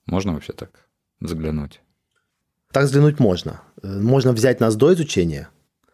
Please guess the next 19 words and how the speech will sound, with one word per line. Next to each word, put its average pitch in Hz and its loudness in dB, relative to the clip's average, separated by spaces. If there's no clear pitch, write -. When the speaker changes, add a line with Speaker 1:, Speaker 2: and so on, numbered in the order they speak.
Speaker 2:
и 95 -4
посмотреть, 98 -4
какие 95 -4
мы 92 -2
были, 80 -4
и - -16
какие 123 0
мы 117 2
стали 80 -8
сейчас. - -10
То - -10
есть - -14
на-, 104 -6
у 104 -6
нас, 127 -2
э, 113 -2
мы 135 2
не 151 4
ругаемся 101 -2